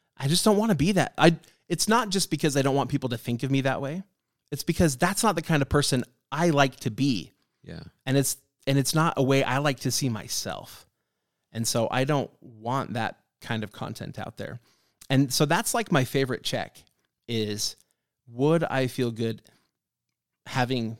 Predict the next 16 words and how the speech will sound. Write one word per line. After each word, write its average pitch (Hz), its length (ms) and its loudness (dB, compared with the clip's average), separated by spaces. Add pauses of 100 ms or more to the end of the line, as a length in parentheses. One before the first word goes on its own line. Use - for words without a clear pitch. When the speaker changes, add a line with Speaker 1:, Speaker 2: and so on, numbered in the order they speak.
(120)
Speaker 1:
people 120 280 -6
see 120 220 -4
this, 107 420 -12
um, 107 240 -8
having 123 260 -4
my 113 140 -4
own 117 200 -2
kids 113 420 -4
or 117 100 -10
people 127 260 -2
that 123 120 -2
know 123 180 0
me 127 160 2
in 113 100 -2
real 120 160 0
life 107 360 -6